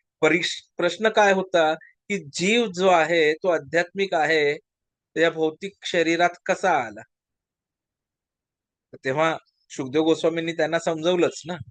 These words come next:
की जीवाला जी आहे ती स्वातंत्र्यता आहे आणि त्या स्वातंत्र्याचा त्याने दुरुपयोग केला. म्हणून कृष्णाने काय केलं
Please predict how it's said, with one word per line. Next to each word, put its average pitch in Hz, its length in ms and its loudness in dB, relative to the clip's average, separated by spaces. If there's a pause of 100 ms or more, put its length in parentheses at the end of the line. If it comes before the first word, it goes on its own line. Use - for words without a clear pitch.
(1040)
की 233 540 2 (440)
जीवाला 208 640 4
जी 196 200 -2
आहे 160 560 0
ती - 460 -6
स्वातंत्र्यता 262 880 -2
आहे 151 340 2 (1300)
आणि 147 60 -8
त्या 170 140 -4
स्वातंत्र्याचा 220 640 -2
त्याने 180 280 0
दुरुपयोग 131 460 -4 (100)
केला. - 200 -18 (1120)
म्हणून 170 200 -2
कृष्णाने 180 580 -2
काय 185 220 2
केलं 190 360 2